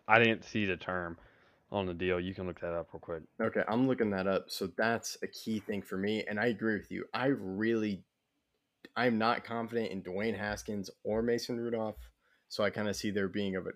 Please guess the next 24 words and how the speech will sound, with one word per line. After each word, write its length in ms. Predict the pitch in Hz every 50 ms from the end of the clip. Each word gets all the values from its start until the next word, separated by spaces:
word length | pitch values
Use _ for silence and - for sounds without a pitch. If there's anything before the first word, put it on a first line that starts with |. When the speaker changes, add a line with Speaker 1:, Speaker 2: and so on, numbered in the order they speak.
| - _
Speaker 2:
drop-off, 580 | - - 98 95 92 - 90 87 82 82 85 - _ _ _ _ _ _
or 100 | - 107
maybe 240 | 104 107 104 98 98
they 80 | 95 92
go 160 | 85 98 92
sign 300 | - - 95 92 90 92
someone 340 | - - 90 90 87 87 87
in 120 | 85 82
the 60 | -
offseason 540 | - - 90 90 - - - 98 85 90 90
or 120 | 90 87 87
trade. 360 | - - 92 87 87 - - _ _ _ _ _ _ _ _ _ _ _ _
Um, 400 | 90 87 85 82 82 82 82 - - _ _ _ _ - - - _ _ _ _ _ _ _ _ _ -
because 380 | 110 113 107 - 113 104 92 98 -
I 80 | 104 107
believe 500 | 95 - - 120 117 113 123 127 120 104
this 180 | 104 110 95 95
is 60 | 92
the 100 | 101 98
final 320 | - 98 95 92 90 95
year 180 | 92 90 87 87
of 100 | 85 -
Ben 140 | 92 82 85
Roethlisberger, 800 | 87 87 85 82 - - 90 - - - 90 87 85 78 78